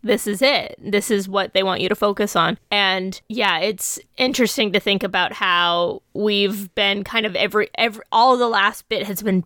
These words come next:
big and loud and funny and kind of much more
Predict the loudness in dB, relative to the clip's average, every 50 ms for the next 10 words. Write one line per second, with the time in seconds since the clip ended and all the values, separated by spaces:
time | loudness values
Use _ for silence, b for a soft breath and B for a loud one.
0 | _ 2 4 4 4 4 2 0 -2 -6 -6 -6 -4 -4 -2 0 0 2 2 2
1 | 2 0 0 -2 -2 -2 -2 -2 -4 -6 -4 0 0 0 2 0 0 0 -2 -2
2 | -2 -4 -2 -2 -2 -4 -4 -8 -10 -12 -12 -10 -6 -2 -2 -2 -2 -4 -6 -6
3 | -10 -18 -20 _ _ -10 -6 -2 -2 -2 -2 -4 -6 -4 0 2 2 2 2 2
4 | 0 -2